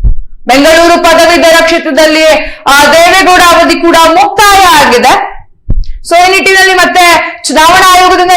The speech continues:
ಚುನಾವಣೆ ಕೂಡ ಘೋಷಣೆ ಆಗಿದೆ. ಏನು ಆಗ್ನೇಯ ಶಿಕ್ಷಕರ ಕ್ಷೇತ್ರದ ವೈ ಎನ್ ನಾರಾಯಣಸ್ವಾಮಿ ಅವಧಿ ಕೂಡ ಮುಕ್ತಾಯ ಆಗಿರುವಂತದ್ದು. ಒಂದು ಈ ನಿಟ್ಟಿನಲ್ಲಿ ಈಗ ಮತ್ತೆ ಚುನಾವಣೆ ಕೂಡ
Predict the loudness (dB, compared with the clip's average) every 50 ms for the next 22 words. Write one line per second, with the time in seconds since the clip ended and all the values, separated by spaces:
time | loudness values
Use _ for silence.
0 | 0 0 0 0 0 2 2 0 0 0 0 0 0 0 0 0 0 0 0 0
1 | 0 0 0 0 2 2 0 0 0 0 0 2 2 2 2 2 2 2 2 0
2 | 0 0 0 0 0 -2 -4 -6 -6 -8 -6 -4 -2 -2 -2 -2 -2 -4 -4 -4
3 | -4 -2 0 0 2 2 2 0 -2 -4 -8 -8 -6 -2 0 0 0 2 2 0
4 | 0 2 2 2 2 2 2 2 0 0 0 0 0 0 0 0 0 0 0 0
5 | 0 0 -2 -2 0 0 0 0 0 0 -2 -2 -2 -2 0 2 2 2 2 2
6 | 0 0 0 0 0 0 -2 -2 -4 -2 -2 0 0 0 -2 -2 -2 -2 -2 -2
7 | -4 -4 -4 -2 -2 0 0 0 -2 -2 -2 0 0 -2 -2 -2 -2 -4 -4 -2
8 | -2 0 0 2 2 0 0 0 0 0 0